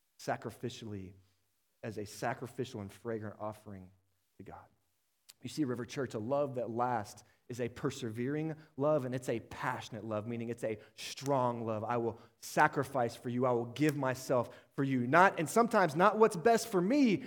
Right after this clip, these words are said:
but what's best for us. Amen? See, the world that we lives in, lives in, is that good? The world we live in teaches a really beautiful principle. You do what's best for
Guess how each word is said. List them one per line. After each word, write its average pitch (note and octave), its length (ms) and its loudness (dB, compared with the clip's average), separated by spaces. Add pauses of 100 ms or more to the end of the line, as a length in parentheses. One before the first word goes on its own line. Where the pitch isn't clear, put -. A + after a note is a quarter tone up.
(120)
but D#3+ 80 4
what's E3 240 2
best E3+ 300 2
for D3+ 340 2 (180)
us. - 640 6 (360)
Amen? D#3+ 320 -6 (1300)
See, F#3 80 2
the E3+ 100 6
world F#3 320 8
that F3+ 120 4
we E3+ 140 6
lives E3 420 6
in, B2+ 360 -2 (440)
lives B2+ 320 -2
in, E3 240 -8 (340)
is - 0 -
that B2 120 -8
good? D3 180 -2 (180)
The C3 80 -4
world F3+ 240 6
we F3+ 140 6
live D3+ 420 4
in A2+ 480 -6 (720)
teaches D#3+ 460 -2
a D3 40 -4
really E3 220 2
beautiful D3+ 340 -2
principle. G#2+ 540 -8 (220)
You D#3+ 200 -2
do D#3 220 0
what's D3 240 -2
best C3+ 400 -6
for B2+ 360 -4